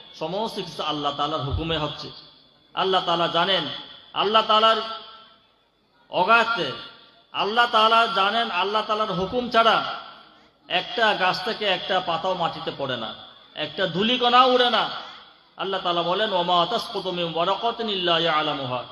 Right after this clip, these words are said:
সারা দুনিয়াতে যত গাছ আছে, গাছে যত পাতা আছে, আল্লাহ তাআলার হুকুম ছাড়া একটা পাতাও গাছ থেকে মাটিতে পড়ে না। বলেন সুবহানাল্লাহ।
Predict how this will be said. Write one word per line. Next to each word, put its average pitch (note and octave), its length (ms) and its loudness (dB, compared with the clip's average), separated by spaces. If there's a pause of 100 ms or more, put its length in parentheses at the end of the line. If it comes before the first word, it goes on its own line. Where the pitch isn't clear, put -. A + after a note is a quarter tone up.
(460)
সারা D#3+ 340 -2
দুনিয়াতে D#3 440 -4
যত C#3+ 320 -8
গাছ D#3+ 280 0
আছে, E3+ 340 -6 (440)
গাছে D3 200 -4
যত D3 300 -6
পাতা D3+ 300 -2
আছে, D3+ 300 -6 (380)
আল্লাহ F#3 360 0
তাআলার E3+ 240 -2
হুকুম E3+ 320 -8
ছাড়া F#3 220 -4
একটা D#3+ 360 -4
পাতাও G3+ 440 -2
গাছ E3 240 -4
থেকে D#3+ 160 -10
মাটিতে C3+ 360 -6
পড়ে C3 160 -6
না। B2 120 -8
বলেন A#2+ 200 -10
সুবহানাল্লাহ। A#2+ 760 -8